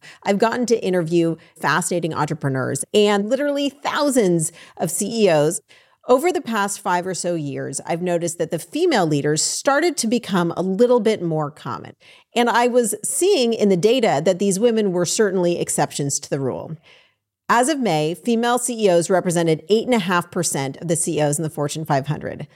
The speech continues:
Last year, female founders drew just two percent of all venture capital dollars. Co-ed teams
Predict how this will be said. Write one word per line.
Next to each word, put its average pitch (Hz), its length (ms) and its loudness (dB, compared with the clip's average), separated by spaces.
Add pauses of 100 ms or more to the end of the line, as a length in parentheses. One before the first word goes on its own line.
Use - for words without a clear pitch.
(220)
Last 240 500 0
year, 156 360 0
female 233 440 0
founders 165 540 0
drew 175 300 2
just 220 400 -2
two 294 200 0
percent 165 640 0 (220)
of 175 160 -4
all 160 100 4
venture 151 320 -2
capital 135 400 -2
dollars. 135 420 -2
Co-ed 240 460 2
teams 220 500 -2